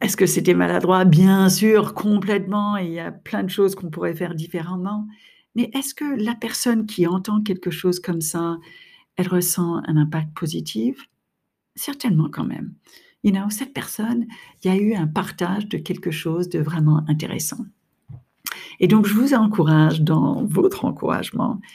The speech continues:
mais de creuser, d'aller plus loin et vraiment de dire ces choses qu'on se sent un peu mal à l'aise de dire, mais qui font un impact et qui perdurent.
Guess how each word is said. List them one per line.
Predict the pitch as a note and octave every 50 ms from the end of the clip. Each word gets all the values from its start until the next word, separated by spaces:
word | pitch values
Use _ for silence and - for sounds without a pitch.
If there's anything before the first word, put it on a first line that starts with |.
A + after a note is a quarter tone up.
| - _ -
mais | F3+ A3+ G#3+
de | A3+ G#3+
creuser, | A3 - - G3+ E3+ D#3 D3+ D#3+ D#3+ D#3+ D#3+ F#3 F#3 - _ _ _ -
d'aller | D#3+ D3+ D#3 G3+ G#3 G3 G3 G3
plus | F#3+ - - F3+ F3
loin | D#3 E3 E3 D#3+ D#3 F3 F3+ - - - - - - - - _ -
et | F#3
vraiment | F3+ G3+ B3 B3+ D4 D#4 D4+ C4
de | F#3+ G3 F#3+
dire | F#3 F3+ F#3 - D4+ D#4+ A4+ A4+ D#4 -
ces | - - G#3 F#3
choses | F#3+ G3+ - G3+ G#3+ A#3+ B3+ B3+ -
qu'on | - G#3+ G3+ G3+ G3+
se | F#3+ - G#3
sent | G3 - A3+
un | A3 G#3+ G#3+ G3+
peu | G3+ - C#4 C#4
mal | A3 G#3 G3
à | F#3+ F#3
l'aise | F#3 F#3 F#3 F#3 -
de | - E3
dire, | D3+ D3 D#3+ F#3 F3 F3+ G#3 G#3+ - - - - - _ _ _ -
mais | D#3+ D#3
qui | D#3 - D#3
font | D#3 - - D#3
un | D3+ D3 D3
impact | - - - - D#3 D#3+ D#3+ - - - - - _ - - - _ _ _
et | F#3 D#3
qui | - - -
perdurent. | D3+ - - - - - - - - - -